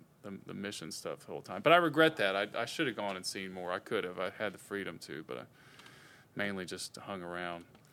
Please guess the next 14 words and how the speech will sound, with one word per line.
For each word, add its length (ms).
It's 160
funny, 280
though, 180
'cause 180
the 100
town 380
where 120
I 60
was 240
in, 400
um, 300
they 200
had 400
this, 400